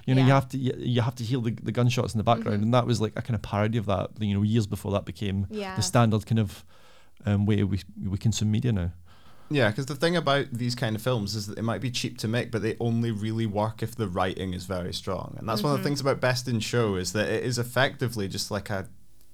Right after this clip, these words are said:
Speaker 3: you could watch it as a straight down the line documentary following a group of people taking their purebred dogs to a dog show until Jennifer Coolidge starts <laughs> saying things like, "We've, about her geriatric husband,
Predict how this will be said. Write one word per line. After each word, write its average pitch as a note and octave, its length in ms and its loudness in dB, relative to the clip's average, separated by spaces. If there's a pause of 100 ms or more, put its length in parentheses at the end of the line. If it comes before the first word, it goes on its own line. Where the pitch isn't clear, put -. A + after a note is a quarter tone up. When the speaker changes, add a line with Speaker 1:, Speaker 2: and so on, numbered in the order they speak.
Speaker 3:
you B2+ 160 0
could B2 240 0
watch A#2+ 300 0
it G#2 120 0
as G2 160 -2
a G2+ 80 -2
straight - 400 -2
down G2+ 220 2
the G2+ 100 0
line G2 260 0
documentary G2 680 -2
following G2+ 440 -2
a G2 60 -6
group G2+ 240 -6
of F2+ 80 -10
people G#2 320 -6
taking G2 380 -6
their G2 340 -4 (300)
purebred G2 580 0
dogs G2+ 340 0
to G2+ 140 -4
a F#2+ 60 -2
dog G#2 260 0
show F2 360 -4 (520)
until G#2+ 640 2 (220)
Jennifer G#2+ 400 0
Coolidge A2+ 420 0
starts - 340 0
<laughs> - 80 0
saying A#2 240 6
things A2 440 -4
like, A2 340 2 (240)
"We've, A#2 340 4
about B2 340 4
her A#2+ 360 4 (260)
geriatric A#2 640 2
husband, A2 560 2